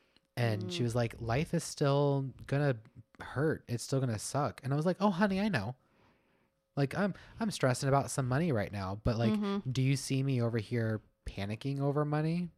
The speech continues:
Speaker 1: No.
Speaker 2: No.
Speaker 1: Because I can handle it. Life is still gonna hit us hard.
Speaker 2: Mm-hmm.
Speaker 1: You still wanna roll with the punches, but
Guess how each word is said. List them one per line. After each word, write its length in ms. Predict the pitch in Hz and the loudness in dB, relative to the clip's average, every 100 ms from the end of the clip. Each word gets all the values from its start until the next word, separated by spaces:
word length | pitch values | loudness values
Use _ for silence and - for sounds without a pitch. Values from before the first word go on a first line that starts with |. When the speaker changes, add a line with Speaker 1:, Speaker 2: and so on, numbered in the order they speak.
| - | -8
Speaker 1:
No. 560 | 117 95 87 107 170 - | -4 -2 -2 -4 -6 -6
Speaker 2:
No. 320 | 220 208 160 - _ | -6 -4 -6 -10 _
Speaker 1:
Because 760 | 131 120 - 117 117 110 110 - - - - _ _ _ _ _ _ _ _ - | -2 -2 -2 0 0 -2 -4 -12 -18 -20 -20 _ _ _ _ _ _ _ _ -2
I 160 | 123 | 0
can 220 | 123 - 113 | 0 -4 -6
handle 440 | 101 110 120 101 | -4 -2 -2 -4
it. 140 | - - - | -8 -16 -8
Life 360 | 120 131 190 175 | 0 0 0 -2
is 80 | |
still 220 | - - 156 | -2 0 0
gonna 200 | 143 110 | 0 -2
hit 180 | - 139 | 0 0
us 160 | 113 | 0
hard. 460 | - 123 120 76 107 120 _ _ | -4 -2 -2 -4 -14 -18 _ _
Speaker 2:
Mm-hmm. 380 | 214 214 214 202 202 _ _ _ _ _ _ - - - - | -4 0 0 0 -4 _ _ _ _ _ _ -20 -20 -20 -6
Speaker 1:
You 160 | 131 | -6
still 240 | 117 - 147 | -2 2 4
wanna 160 | 143 | 4
roll 300 | 123 131 139 | 4 4 6
with 200 | 131 131 | 4 0
the 80 | 113 | 0
punches, 640 | - 147 151 127 117 - - - - - | 0 0 0 2 2 -2 -12 -20 -12 -4
but 180 | 113 | -4